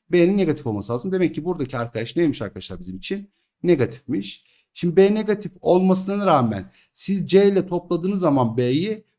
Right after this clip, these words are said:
ne yapıyor? C, B'yi pozitif hale getiriyor. Yani eksi üçü siz nasıl pozitif yaparsınız?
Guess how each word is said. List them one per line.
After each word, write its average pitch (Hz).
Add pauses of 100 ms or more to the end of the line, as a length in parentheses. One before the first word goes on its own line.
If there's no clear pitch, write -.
ne 165
yapıyor? 190
C, 208 (240)
B'yi 165
pozitif 196
hale 104
getiriyor. 98
Yani 147
eksi 151
üçü 185
siz 196
nasıl 202
pozitif -
yaparsınız? 120